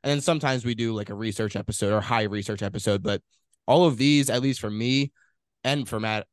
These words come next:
too, but Matt does his research through listening to other podcasts mainly and sort of reading, but mainly listening to other podcasts, which is still research. I mean, he's still taking the time to do that. But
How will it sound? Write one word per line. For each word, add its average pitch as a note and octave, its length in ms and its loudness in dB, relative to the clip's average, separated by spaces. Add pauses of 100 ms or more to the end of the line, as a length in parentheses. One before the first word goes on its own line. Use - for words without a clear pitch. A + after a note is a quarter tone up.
(160)
too, G#2+ 300 0
but G#2 160 -4
Matt A#2+ 320 -2
does A2 180 -2
his G#2+ 180 -2
research G#2+ 380 -6
through G2 340 -2
listening G#2 360 0
to G2 80 0
other G#2 160 0
podcasts A2 500 0
mainly A#2+ 460 -2 (100)
and G#2 360 -8
sort A2+ 280 0
of F#2+ 140 -4
reading, G#2+ 280 0
but G2+ 220 0 (100)
mainly A2 440 -2 (100)
listening G2+ 360 -2
to F#2+ 60 -2
other F#2+ 160 -2
podcasts, G2 520 -2
which D#3 100 6
is D#3+ 80 4
still G3 180 6
research. C3 400 2
I G#2+ 40 -4
mean, G#2+ 100 -4
he's A#2 80 -2
still C3 160 0
taking A2 220 -6
the G2+ 60 -8
time G#2 180 -4
to G2 60 -2
do A2 160 4
that. F#2+ 200 0
But G2 180 0